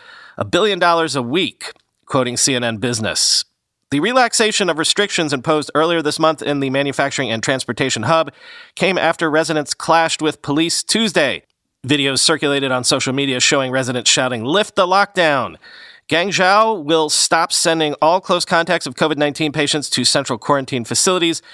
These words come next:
and allow some to isolate at home. The city will also no longer launch district-wide mass covid nineteen testing. Quote, "All districts should conduct testing in a scientific manner," said a Chinese official.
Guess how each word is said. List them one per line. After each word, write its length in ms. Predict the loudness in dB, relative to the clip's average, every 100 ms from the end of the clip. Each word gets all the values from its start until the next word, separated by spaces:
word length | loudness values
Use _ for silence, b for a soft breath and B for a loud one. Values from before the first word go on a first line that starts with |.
| B -6
and 160 | -2
allow 220 | 0 0
some 300 | 2 0 -2
to 120 | -2 -2
isolate 380 | 0 0 -2 -2
at 120 | 0
home. 420 | 2 2 2 -4 _ B B B
The 120 | -4 0
city 320 | 0 0 -2
will 360 | -2 -2 0 2
also 420 | 2 4 2 2
no 220 | 2 2
longer 380 | 2 0 0 0
launch 300 | 2 2 0
district-wide 840 | -2 -2 -2 -4 0 4 4 2
mass 400 | -2 0 0 0
covid 240 | 0 0 0
nineteen 420 | -2 -2 -4 -4
testing. 600 | 0 0 0 -4 -4 -8 -18 B B B B
Quote, 260 | 0 0 0
"All 300 | 2 4 2
districts 520 | 0 -2 0 -2 -2 0
should 280 | 0 0 -2
conduct 460 | 0 2 0 -2
testing 440 | -2 -2 0 -2 0
in 120 | -2
a 60 |
scientific 580 | 0 0 0 -2 -4 -2
manner," 460 | 0 2 4 2 0 B B B B
said 340 | 0 0 0 -2
a 120 | -2
Chinese 380 | -2 -2 -4 -4
official. 500 | -2 0 0 -4